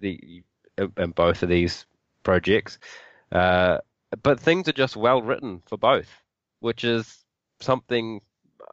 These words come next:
I, I feel has been lacking since Aliens. Uh, uh, I,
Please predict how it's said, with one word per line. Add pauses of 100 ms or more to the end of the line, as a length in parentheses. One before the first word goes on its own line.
(180)
I,
I
feel
has
been
lacking
since (100)
Aliens. (240)
Uh, (640)
uh,
I,